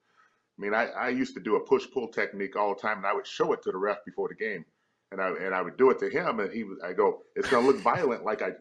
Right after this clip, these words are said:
tugged him, but I'm not. This is all I'm doing." And he goes, "Oh, you're right. That's not holding." And the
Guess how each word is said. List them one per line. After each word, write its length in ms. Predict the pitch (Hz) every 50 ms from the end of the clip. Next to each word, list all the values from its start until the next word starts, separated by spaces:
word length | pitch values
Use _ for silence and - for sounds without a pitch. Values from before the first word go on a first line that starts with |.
| - - - _ -
tugged 240 | - 175 220 208 -
him, 180 | - 107 95 92
but 280 | 90 95 82 - - - _ _ _ _ _ _ _ _ _ _ _ _ 104
I'm 120 | 110 113
not. 260 | 120 151 185 165 104 104
This 120 | 120 113
is 80 | 104 107
all 200 | 113 127 143 143
I'm 140 | 143 147
doing." 320 | 143 170 196 202 170 98 - - _ _ _ _ _ _ _ -
And 100 | 117 127
he 60 | 131
goes, 180 | - 143 -
"Oh, 120 | 151 170 202
you're 160 | 165 143 135
right. 180 | 165 190 180 131
That's 160 | - - -
not 120 | 190 175 -
holding." 380 | 110 98 101 101 113 139 139 - _ _ _ _ _ _ _ _ _ _ _
And 180 | - 104 101
the 60 | 101